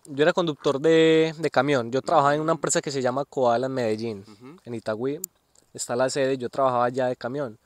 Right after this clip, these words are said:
Speaker 1: Pero mi sueldo era muy poco y fuera de eso no tenía casi tiempo para compartir con mi familia. Y así me la pasé casi un año, trabajando ahí,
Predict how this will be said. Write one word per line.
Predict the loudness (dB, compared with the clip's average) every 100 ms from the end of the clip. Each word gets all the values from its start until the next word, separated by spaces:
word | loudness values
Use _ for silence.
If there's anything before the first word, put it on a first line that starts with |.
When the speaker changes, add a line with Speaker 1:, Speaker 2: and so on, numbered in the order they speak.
| _ _ _ _ _ _ _ _ _ _ _
Speaker 1:
Pero | 2 4
mi | 4
sueldo | 2 6
era | 6
muy | 6 6
poco | 10 10 10
y | 6
fuera | 10 10
de |
eso | 8 4
no | 2
tenía | 2 2
casi | 4 2 2
tiempo | -2 -2 0
para | 2 2
compartir | 0 -2 -4
con | -6
mi | -4
familia. | -2 0 -2 -4 -8 -12 _ _ -4
Y |
así | -2 0
me | 0
la | 0
pasé | 0 -2
casi | -4 -2
un | -4
año, | -4 -6
trabajando | -2 -2 -2 -2 0
ahí, | 2 0 0 -4